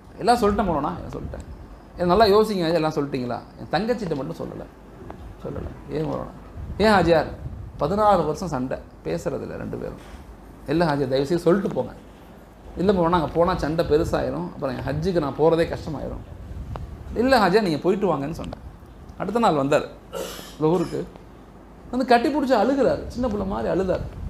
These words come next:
நான் கேட்டேன், "என்ன ஹாஜியார்?" அப்படின்னு கேட்டேன். "மௌலானா, நீங்க சொன்ன மாதிரி என் தங்கச்சி வீட்டுக்கு நான் போனேன், கதவை தட்டினேன்.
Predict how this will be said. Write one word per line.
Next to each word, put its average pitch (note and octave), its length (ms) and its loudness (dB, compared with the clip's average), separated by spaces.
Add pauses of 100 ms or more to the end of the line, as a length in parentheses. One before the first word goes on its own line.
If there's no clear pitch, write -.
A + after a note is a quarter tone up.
(120)
நான் D#3+ 140 -4
கேட்டேன், G#3+ 260 -2
"என்ன A#3 160 0
ஹாஜியார்?" D3 360 0
அப்படின்னு C#3 240 -8
கேட்டேன். - 300 -14 (880)
"மௌலானா, F3+ 160 4
நீங்க E3 180 4
சொன்ன G3+ 220 2
மாதிரி G#3+ 300 4
என் D#3+ 80 2
தங்கச்சி F3 300 -2
வீட்டுக்கு E3+ 240 0
நான் C3 180 -4
போனேன், D3+ 420 -2 (640)
கதவை F3 280 2
தட்டினேன். C#3+ 440 -4